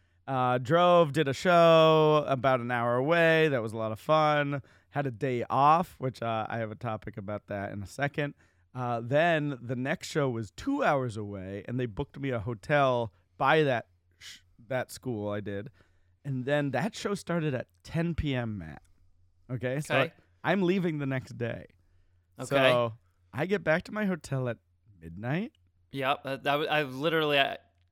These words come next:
Speaker 2: I've been down this road so many times, I
Speaker 1: Uh-huh.
Speaker 2: could have said midnight before you.
Speaker 1: Yep. I
Speaker 2: Yeah.
Speaker 1: get an hour of sleep after, like,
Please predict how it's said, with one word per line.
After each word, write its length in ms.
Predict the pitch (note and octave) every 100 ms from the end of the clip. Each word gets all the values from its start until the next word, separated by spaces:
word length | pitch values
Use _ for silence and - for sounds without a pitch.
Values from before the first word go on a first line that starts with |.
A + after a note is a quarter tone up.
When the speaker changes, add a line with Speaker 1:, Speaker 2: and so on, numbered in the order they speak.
| _ _ _
Speaker 2:
I've 100 | A#2
been 140 | D#3 D3
down 220 | D3+ C#3+
this 180 | C3 C#3+
road 160 | C#3
so 100 | C#3+
many 140 | C3 C3
times, 260 | C3+ C3
I 40 | C3
Speaker 1:
Uh-huh. 100 | D#3+
Speaker 2:
could 80 | B2
have 100 | -
said 200 | B2+ A2+
midnight 340 | B2 A#2+ G#2+
before 280 | A#2 A#2+ A#2+
you. 300 | A#2 A2+ G2
Speaker 1:
Yep. 280 | C#3+ D3+ - _ _ _ _
I 180 | B2+ C3
Speaker 2:
Yeah. 140 | C3 C3
Speaker 1:
get 160 | C3+ C3
an 280 | A#2+ A#2+ A2+ _
hour 360 | G2+ C3+ F3+ G#3
of 120 | E3
sleep 460 | - D#3+ E3 F3+ -
after, 400 | D3+ D3 - D3
like, 380 | C#3+ C3 A#2+